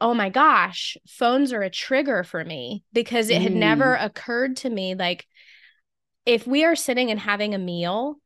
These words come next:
Speaker 1: I, like,
Speaker 2: Oh,
Speaker 1: if you are
Speaker 2: sitting and
Speaker 1: sharing a
Speaker 2: having
Speaker 1: meal
Speaker 2: dinner,
Speaker 1: with me,
Speaker 2: a hundred percent.
Speaker 1: like,
Speaker 2: Yes.
Speaker 1: do not take your phone out, please. Like,
Speaker 2: Yeah.
Speaker 1: that is
Speaker 2: No, I get
Speaker 1: just
Speaker 2: that.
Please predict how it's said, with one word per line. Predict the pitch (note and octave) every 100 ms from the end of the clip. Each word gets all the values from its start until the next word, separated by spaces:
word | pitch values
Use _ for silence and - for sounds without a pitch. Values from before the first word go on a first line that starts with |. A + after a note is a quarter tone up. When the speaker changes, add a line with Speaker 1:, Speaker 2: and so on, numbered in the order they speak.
| _ _ _ G3
Speaker 1:
I, | G3+ G#3+ A#3+ A#3+ A3
like, | G#3 F#3+ F#3 _ _ _ - -
Speaker 2:
Oh, | C#4 A#3
Speaker 1:
if | D3+
you | B3 D4+
are | C#4+
Speaker 2:
sitting | A#3+ C#4
and | B3
Speaker 1:
sharing |
a | B3+
Speaker 2:
having | A3+
Speaker 1:
meal | G#3+ G3+
Speaker 2:
dinner, | A3 B3+
Speaker 1:
with | B3+ -
me, | C4+
Speaker 2:
a | C#4
hundred | D4 D4+
percent. |
Speaker 1:
like, | A#3+ G#3+ G#3+ -
Speaker 2:
Yes. | G3 G3 C#3 F3+
Speaker 1:
do | D4
not | D4+ C#4+ A3+
take | C4+ B3+
your | B3 A3+
phone | A3+ G#3 G3+
out, | E3 -
please. | - F3 D3+ F3
Like, | G#3 G3+
Speaker 2:
Yeah. |
Speaker 1:
that | A3 A3+
is | B3+
Speaker 2:
No, | D4 D4
I | B3
get |
Speaker 1:
just | A3 F3
Speaker 2:
that. | D3+ C#3 -